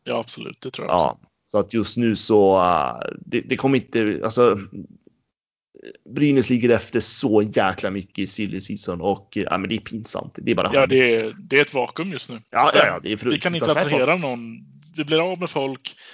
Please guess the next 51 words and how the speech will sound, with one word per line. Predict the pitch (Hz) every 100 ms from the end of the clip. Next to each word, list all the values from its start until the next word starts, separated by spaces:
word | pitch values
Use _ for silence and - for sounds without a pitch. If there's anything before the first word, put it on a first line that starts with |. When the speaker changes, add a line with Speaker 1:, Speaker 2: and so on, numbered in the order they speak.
| - -
Speaker 1:
Vi |
behöver | 135 135
tillsätta | 127 135 127 120
positioner, | 127 120 123 113 113 113
men | 117 113
vi | 120
attraherar | 113 117 117 113 127
inga | 139
position-, | 113 117 117 120 135
inga | 123 113 113
människor | 127 113 107 156
till | 151
positionerna | 160 - 127 113
eftersom | - 127
det | 113
inte | 113
finns | - 170 -
några | -
Speaker 2:
Eh, | - _ - - - 127
men | 127
Speaker 1:
kvar |
i | 139
Speaker 2:
problemet, | 156 156 185
Speaker 1:
organisationen. | 185 - -
Speaker 2:
och | -
problemet | 151 151 185 196
är | 135
också, | 117 -
ju | 123
längre | 123 165 185
man | 175 165
väntar, | 131 104 120
desto | 110 104 117
kortare | - 147 - 123 113
tid | 104 165 185 165
har | 113 107
ju | 110
de | 98
här, | 104 101 92
alltså | 113 117
det | 117
är |
en | 170 - -
helt | 202 131 -
jäkla | 143 113 107 -
ny | 117 110
ledning | 107 139 123 104 202
som | - 110
ska | 185
till | - 101 98 95
och | 113